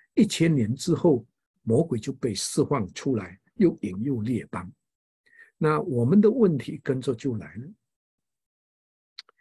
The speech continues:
这个千禧年，那耶稣基督来做王，基督徒又跟他一起做王，治理大地，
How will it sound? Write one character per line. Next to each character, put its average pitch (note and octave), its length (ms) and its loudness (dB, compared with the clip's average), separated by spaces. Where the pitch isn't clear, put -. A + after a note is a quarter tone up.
这 A3 120 0
个 A3 120 6
千 A3 340 4
禧 D#3+ 260 0
年， F#2 440 -2
那 C3 340 -2
耶 F#3+ 200 4
稣 G#3 200 0
基 - 180 -4
督 E3 180 -2
来 G#2+ 160 -6
做 C#3+ 240 0
王， G2+ 380 -8
基 G#3 180 4
督 G#3+ 140 2
徒 D3 240 -6
又 E3+ 160 0
跟 C#3+ 180 -4
他 C#3+ 180 -8
一 F#3 80 -4
起 A2 260 -6
做 D#3 180 2
王， G2 340 -8
治 A#3+ 220 0
理 G2+ 280 -2
大 A#2+ 240 -4
地， C3+ 240 0